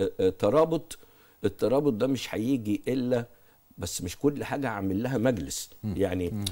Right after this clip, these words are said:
Speaker 2: بالظبط.
Speaker 1: هو،
Speaker 2: مش
Speaker 1: هو
Speaker 2: لازم
Speaker 1: النهاردة
Speaker 2: يبقى في مجلس
Speaker 1: المجلس
Speaker 2: أعلى
Speaker 1: الأعلى
Speaker 2: للاستثمار.
Speaker 1: هو المجلس الأعلى للاستثمار هو حلقة الربط ما بين المستثمر وما بين الجهات دي،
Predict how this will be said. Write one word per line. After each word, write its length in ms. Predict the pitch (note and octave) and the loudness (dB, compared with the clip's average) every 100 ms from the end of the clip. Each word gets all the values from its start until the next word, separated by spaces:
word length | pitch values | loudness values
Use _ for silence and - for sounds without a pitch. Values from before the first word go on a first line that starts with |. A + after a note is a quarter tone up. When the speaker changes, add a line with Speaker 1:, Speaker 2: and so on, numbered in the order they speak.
| E2 | -6
Speaker 2:
بالظبط. 260 | D#2+ G#2 | -4 2
Speaker 1:
هو، 140 | G#2+ A2+ | 4 6
Speaker 2:
مش 160 | A2+ | 6
Speaker 1:
هو 160 | G#2 A2 | 6 6
Speaker 2:
لازم 120 | G#2+ | 6
Speaker 1:
النهاردة 200 | A2 D3+ | 4 4
Speaker 2:
يبقى 120 | B2+ | 4
في 60 | A#2 | 4
مجلس 140 | C#3+ D3+ | 6 6
Speaker 1:
المجلس 160 | B2+ | 6
Speaker 2:
أعلى 220 | A2+ A2 | 6 6
Speaker 1:
الأعلى 260 | G#2+ D3 C#3 | 6 6 6
Speaker 2:
للاستثمار. 300 | B2+ G2 G2 - - | 4 2 -6 -10 4
Speaker 1:
هو 100 | C#3 | 8
المجلس 400 | D3 D#3 E3 C#3+ | 10 10 6 4
الأعلى 200 | A#2 E3 | 4 6
للاستثمار 680 | D#3 C#3 C3 A2 C#3 D3+ C3+ - - | 6 4 0 2 4 4 2 -2 0
هو 140 | A#2 C3+ | 2 2
حلقة 400 | - F3+ E3 B2 | 2 2 2 4
الربط 440 | C#3 A#2 C#3+ A#2+ G#2+ | 2 4 2 2 0
ما 140 | G#2+ | 0
بين 260 | G2+ C3 C3 | 4 6 6
المستثمر 600 | A2+ G#2+ - D3 C3 A#2 | 4 0 2 2 2 2
وما 180 | A2+ G#2+ | 4 4
بين 220 | A2+ C#3 | 6 4
الجهات 380 | G#2+ G#2 G#2+ A2 | 4 0 2 2
دي، 280 | E2+ F2+ | 0 -4